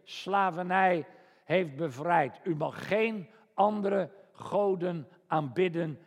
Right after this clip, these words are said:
naast mij." Dat wil zeggen, lieve mensen, God deelt zijn heerlijkheid met niemand. Niemand. Met niets en niemand. Daarom zegt hij ook, "Ik ben heilig. Laat alles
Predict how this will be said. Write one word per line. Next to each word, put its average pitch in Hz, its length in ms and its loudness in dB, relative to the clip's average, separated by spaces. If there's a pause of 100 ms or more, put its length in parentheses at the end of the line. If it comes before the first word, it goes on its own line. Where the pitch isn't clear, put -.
naast 143 500 -6
mij." 135 340 -6 (540)
Dat 285 260 6
wil 262 200 0
zeggen, 277 400 0
lieve 247 280 -4
mensen, 220 460 -2
God 285 300 0 (200)
deelt 254 260 0
zijn 262 280 -2
heerlijkheid 254 920 2
met 269 320 2
niemand. 285 720 2 (680)
Niemand. 285 720 0 (140)
Met 254 240 2 (240)
niets 302 520 0 (240)
en 240 340 4 (160)
niemand. 247 840 2 (260)
Daarom 269 320 4
zegt 233 260 0
hij 254 120 6
ook, - 200 2
"Ik 233 240 0
ben 247 180 2
heilig. 247 680 6
Laat 254 440 6
alles 269 480 6